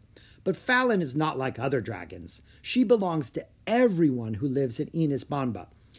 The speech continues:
Even though I am her master, I cannot command her to leave this land. She must decide that on her own."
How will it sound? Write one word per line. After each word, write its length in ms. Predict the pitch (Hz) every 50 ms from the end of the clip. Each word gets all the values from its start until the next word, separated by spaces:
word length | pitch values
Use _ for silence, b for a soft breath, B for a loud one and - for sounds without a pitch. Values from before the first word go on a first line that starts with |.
| b b -
Even 300 | 240 277 269 240 233 214
though 160 | 196 175 160
I 80 | 151 139
am 240 | 135 143 165 185 165
her 120 | 175 196
master, 560 | 165 156 151 160 151 - - 208 214 220 240 B B B B B B B B
I 140 | - 220 233
cannot 460 | - - 202 170 160 156 143 120 -
command 400 | - 135 127 123 139 147 151 135
her 100 | 117 113
to 100 | 101 107
leave 280 | 107 107 131 135 117 113
this 180 | 117 - -
land. 480 | - 117 123 120 107 95 87 85 82 - b b b b b
She 220 | - - - 233 240
must 300 | 233 220 208 180 - -
decide 400 | 151 - - 160 135 131 123 113
that 400 | 160 165 185 208 202 - - - - - _ - _ -
on 180 | 160 147 135 107
her 220 | 113 127 113 113
own." 340 | 120 110 87 85 80 71